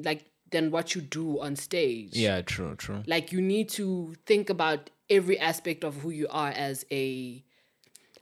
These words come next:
Speaker 1: brand.
Speaker 2: Yeah.
Speaker 1: And, <laughs> and, like, that's what these guys do. You think about, like, Wizkid, like, he aligned himself with, Kimang, um, Chris Brown.
Speaker 2: Mm,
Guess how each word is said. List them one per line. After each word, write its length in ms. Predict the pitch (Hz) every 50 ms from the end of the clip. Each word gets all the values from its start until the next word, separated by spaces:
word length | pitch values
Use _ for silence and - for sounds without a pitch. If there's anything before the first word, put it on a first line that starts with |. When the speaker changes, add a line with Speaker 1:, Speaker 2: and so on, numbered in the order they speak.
| _ _
Speaker 1:
brand. 440 | - 160 151 131 123 113 120 123 - _ _ - -
Speaker 2:
Yeah. 280 | - 98 - 175 175 165
Speaker 1:
And, 180 | 160 165 165
<laughs> 1400 | 220 294 - 285 269 220 214 349 - - 320 311 - - - 285 294 - - - - - - - - - - - -
and, 120 | - 240 247
like, 280 | 262 262 262 226 - - _ _ -
that's 340 | - 185 240 269 302 294 -
what 220 | 320 330 359 349
these 240 | - 269 339 381 262
guys 320 | 196 196 160 160 156 151 143
do. 180 | 151 143 131 131
You 120 | 139 175 180
think 280 | - 262 269 285 277
about, 320 | 247 214 202 190 185 185 -
like, 220 | 185 165 156 156
Wizkid, 420 | 160 170 170 170 - - 165 143
like, 200 | 151 147 151 -
he 100 | - 196
aligned 260 | 165 165 180 202 202 202
himself 380 | 180 175 - 190 170 165 156
with, 200 | 165 151 139 143 _ _ _ _ _ _ _ _ _ _ _ _ _ _ _ _ -
Kimang, 340 | 208 196 180 165 147 147 - -
um, 240 | 165 170 165 165 165
Chris 240 | - - 202 185 156
Brown. 480 | 147 160 170 185 139 87 64 64 - -
Speaker 2:
Mm, 280 | - 131 127 120 104